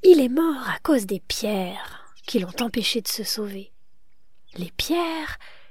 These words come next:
qui représentent un peu la revanche du petit chaperon rouge, n'est-ce pas ? Cette mésaventure aurait-elle donc permis à l'enfant de n'être plus tout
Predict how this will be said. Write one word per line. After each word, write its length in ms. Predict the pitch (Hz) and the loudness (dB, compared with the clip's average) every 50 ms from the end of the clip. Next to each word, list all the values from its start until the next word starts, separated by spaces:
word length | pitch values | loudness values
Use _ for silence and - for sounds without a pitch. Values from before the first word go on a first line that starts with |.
| - - | -16 -12
qui 160 | - - 339 330 | -10 -8 -6 -4
représentent 500 | - 415 - - 226 226 - 320 - 254 | -4 -4 -2 0 2 4 2 4 4 2
un 100 | 208 185 | 0 2
peu 180 | - 330 330 | 4 4 4
la 140 | 254 202 180 | 4 4 0
revanche 680 | 170 196 208 196 196 226 320 320 247 - - - - - | -2 -4 -4 -4 -2 -2 0 -2 -2 -4 -4 -8 -8 -6
du 120 | 202 202 | -6 -6
petit 260 | - - 208 190 - 196 | -4 -4 -4 -4 -4 -6
chaperon 360 | - 220 196 - - 226 208 | -6 -6 -8 -10 -8 -8 -8
rouge, 380 | 190 196 214 196 202 202 - | -6 -4 -4 -4 -6 -6 -8
n'est-ce 220 | 220 220 202 - - | -8 -8 -8 -6 -6
pas ? 160 | - 254 302 330 - - - - - - - - - - - - - - - - - - - - - - - - - - - - | -4 -6 -6 -6 -10 -16 -18 -18 -20 -20 -20 -20 -20 -20 -20 -18 -18 -18 -18 -18 -18 -18 -18 -18 -18 -18 -18 -18 -18 -18 -18 -14
Cette 340 | - - - 349 359 - - | -12 -12 -12 -12 -12 -10 -4
mésaventure 880 | 320 330 311 - 381 349 262 196 196 185 - - 226 202 196 196 185 175 - - - | -4 -4 -4 -4 -8 -8 -6 -6 -6 -6 -8 -6 -4 -2 -2 -2 -4 -4 -8 -6 -4
aurait-elle 480 | - 285 269 285 294 - - 339 294 226 | -2 -2 0 0 -2 0 0 0 0 2
donc 220 | 208 208 202 - - | 0 -2 -4 -2 0
permis 380 | - 214 214 214 220 247 233 202 | 0 0 0 2 0 0 2 2
à 60 | 185 | 0
l'enfant 440 | 190 196 185 196 - - - 302 320 311 - - - - - - - - - | 0 -2 -4 -6 -8 -6 -4 -4 -4 -4 -6 -10 -12 -14 -14 -14 -8 0 4
de 80 | 330 | 4
n'être 380 | 330 320 320 330 - - - 320 294 - - - - | 6 6 4 2 0 -2 -4 -4 -4 -4 -8 -14 -4
plus 180 | - - 415 403 - | 2 2 2 2 2
tout 160 | - - 302 | -2 -2 -2